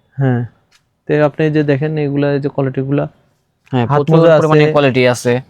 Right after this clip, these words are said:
Speaker 1: হাত মোজা
Speaker 2: হাত
Speaker 1: আছে,
Speaker 2: মোজা
Speaker 1: পা
Speaker 2: আছে,
Speaker 1: মোজা
Speaker 2: আমরা
Speaker 1: আছে।
Speaker 2: দেখিয়ে দিব। এই যে দেখেন, এই বক্সের ভিতরে কিন্তু হাত
Speaker 1: হুম।
Speaker 2: মোজাগুলো আছে।
Speaker 1: এই যে এটা
Speaker 2: গ্লাভস।
Speaker 1: হইলে আপনার, এ, মোবাইল টাচ করা যায়।
Speaker 2: এগুলা?
Speaker 1: হ্যাঁ, এটা ভিতরে পুরোটা শেরপা, দেখছেন?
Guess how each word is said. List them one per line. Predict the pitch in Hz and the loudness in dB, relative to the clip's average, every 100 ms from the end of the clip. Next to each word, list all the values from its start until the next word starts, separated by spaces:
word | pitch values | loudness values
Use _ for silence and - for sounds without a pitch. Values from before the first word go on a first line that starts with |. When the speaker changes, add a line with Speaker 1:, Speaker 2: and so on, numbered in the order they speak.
| _ _ | _ _
Speaker 1:
হাত | - 139 | -6 -2
মোজা | 160 156 | 0 2
Speaker 2:
হাত | 151 | 0
Speaker 1:
আছে, | 143 | 0
Speaker 2:
মোজা | 143 135 | 2 2
Speaker 1:
পা | 127 | 0
Speaker 2:
আছে, | 156 | 0
Speaker 1:
মোজা | 151 | 2
Speaker 2:
আমরা | 151 | 2
Speaker 1:
আছে। | 135 | 2
Speaker 2:
দেখিয়ে | 139 143 139 | 0 2 2
দিব। | 131 127 196 _ _ _ _ _ _ _ _ - _ _ _ _ | 0 -2 -6 _ _ _ _ _ _ _ _ -20 _ _ _ _
এই | 117 | -4
যে | 107 | -2
দেখেন, | 104 98 98 - - | -4 -8 -14 -16 -8
এই | 180 | -2
বক্সের | 123 120 143 | -2 0 -2
ভিতরে | 127 127 127 | 0 0 0
কিন্তু | 127 117 156 226 - _ _ _ _ _ - | -2 -2 -4 -6 -12 _ _ _ _ _ -6
হাত | 123 143 | -4 0
Speaker 1:
হুম। | 127 | 0
Speaker 2:
মোজাগুলো | 123 113 107 | 2 0 -4
আছে। | 92 95 - | -6 -8 -12
Speaker 1:
এই | - _ _ _ _ _ _ _ - | -14 _ _ _ _ _ _ _ -2
যে | 143 | 2
এটা | 135 | 4
Speaker 2:
গ্লাভস। | 151 147 | 4 4
Speaker 1:
হইলে | 151 | 2
আপনার, | 151 156 151 | 0 0 2
এ, | 156 | 2
মোবাইল | 147 143 147 | 2 2 0
টাচ | 143 131 - | 0 -4 -4
করা | 131 123 | -2 -2
যায়। | 113 113 _ - | -2 -8 _ -4
Speaker 2:
এগুলা? | 123 143 104 - _ _ | 0 2 0 -4 _ _
Speaker 1:
হ্যাঁ, | 147 135 120 110 _ - | 0 0 0 -6 _ -8
এটা | 131 | -4
ভিতরে | 135 131 143 | -2 -2 -2
পুরোটা | - 143 139 | 0 0 0
শেরপা, | - 135 117 123 | 0 -2 -2 -4
দেখছেন? | 123 139 | -4 -4